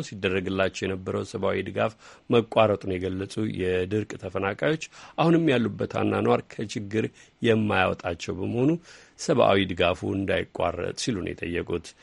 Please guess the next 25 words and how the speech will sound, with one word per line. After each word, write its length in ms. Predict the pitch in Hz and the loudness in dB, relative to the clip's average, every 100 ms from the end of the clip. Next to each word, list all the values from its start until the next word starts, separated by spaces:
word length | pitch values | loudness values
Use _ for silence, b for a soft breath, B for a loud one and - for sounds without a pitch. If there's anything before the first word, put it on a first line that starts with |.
| B B B - - - | B B B -20 -18 -2
ድቦቅሉ 680 | 87 85 82 104 - 104 101 135 226 110 - _ _ _ _ _ _ 113 | 0 0 0 0 0 -2 0 0 -2 -10 -14 _ _ _ _ _ _ -2
በተባለው 560 | 104 104 95 92 95 95 98 | 0 4 4 6 2 0 0
የመጠለያ 560 | 95 92 92 92 90 92 | 0 0 -4 -2 0 0
ማዕከል 400 | 90 90 - 90 | -2 -4 -4 -4
የሚገኙት 580 | 90 98 98 95 95 - | -2 -4 -4 -4 -4 -8
ተፈናቃዮች 680 | 98 107 101 - 135 165 - b b b - | -8 -4 -4 0 -2 -2 -6 b b b -6
በሀገር 300 | - 104 104 | 0 4 4
አቀፍ 280 | 104 - 101 | 4 -2 -4
ደረጃ 260 | 107 98 101 | -2 0 0
ሲደረግላቸው 880 | - 110 104 104 95 98 98 - 98 | -2 -4 -2 -2 -2 0 -2 0 -2
የቆየው 560 | 95 92 - 92 101 110 107 | 0 -2 -4 -4 0 0 0
ሰብአዊ 320 | 101 95 92 | -2 0 0
ድጋፍ 320 | 92 101 135 139 | 0 2 0 0
ብዙዎችን 540 | 139 120 135 - 175 165 | -8 -4 -6 -6 -8 -4
ከሞት 360 | 113 104 101 - | -2 -2 -2 -2
መታደጉን 600 | 92 - 90 95 92 92 | -6 0 0 0 -4 -6
ጠቅሰው፣ 360 | - - - 127 B B B | -6 -8 -4 -4 B B B
ነገር 220 | - 98 104 | -2 2 4
ግን 180 | 127 135 | 4 4
በቅርቡ 340 | 117 - 101 107 | 2 -2 -2 -2
ዝናብ 340 | 98 98 92 98 - 110 | -2 0 0 -2 -6 -4
መጣሉን 640 | 98 - - 98 98 98 104 | -4 -4 -2 0 0 -6 -8
ተከትሎ 420 | 104 107 - 151 160 B B B | -8 -10 -4 -4 -4 B B B
የድጋፍ 420 | 160 131 117 104 - | 2 6 4 4 0
መጠኑ 300 | 98 - | -2 -2